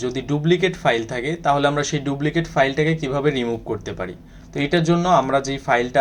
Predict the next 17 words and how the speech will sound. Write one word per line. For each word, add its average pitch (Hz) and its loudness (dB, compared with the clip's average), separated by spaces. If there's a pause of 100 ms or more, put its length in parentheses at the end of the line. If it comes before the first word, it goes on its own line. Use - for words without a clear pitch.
আছে, 120 -6
আমরা 135 -4
সেটা 127 -4
ওপেন 120 -4 (100)
করব। 117 -4 (440)
আমি 151 2
এখান 170 0 (100)
থেকে 170 0 (260)
আমার 123 -2
হচ্ছে 131 -2
যে 131 0 (280)
Google 135 -2
Chrome-টা 135 0
আছে, 156 -6 (220)
সেখান 123 -6
থেকে 127 -4 (100)
আমি 120 -4